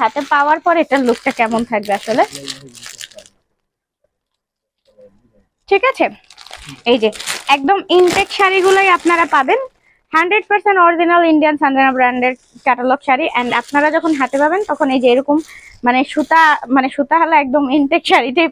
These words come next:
পাবেন, যেটা আপনারা সুতাটা এভাবে কেটে নিবেন বা ছিঁড়ে নিবেন, দুইটা একটাই আর কি। <laughs> তো, এই হচ্ছে শাড়ির ব্লাউজ পিসটা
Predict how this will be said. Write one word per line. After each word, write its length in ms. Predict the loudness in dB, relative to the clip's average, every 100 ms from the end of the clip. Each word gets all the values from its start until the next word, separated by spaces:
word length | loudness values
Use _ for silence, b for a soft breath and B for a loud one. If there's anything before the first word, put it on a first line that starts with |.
| 0
পাবেন, 240 | -2 -4 -8
যেটা 140 | -4 -4
আপনারা 240 | -2 -2 -2 B B -12
সুতাটা 320 | -8 -4 0 0
এভাবে 240 | 0 0 0 -2 _ _ -2
কেটে 220 | 0 2
নিবেন 240 | 0 2 2 2
বা 80 | 2 0 -2
ছিঁড়ে 240 | 0 2 4
নিবেন, 240 | 4 2 0 0
দুইটা 200 | 0 0 0
একটাই 280 | 0 2 2
আর 60 | 0 -4
কি। 80 | -6 _ _ _
<laughs> 460 | _ -4 0 0 0
তো, 60 | -2 2 0
এই 80 | 2
হচ্ছে 240 | -2 0 0 0 B B B -2
শাড়ির 280 | 0 2 0 2
ব্লাউজ 260 | 2 0 -2
পিসটা 240 | -2 -2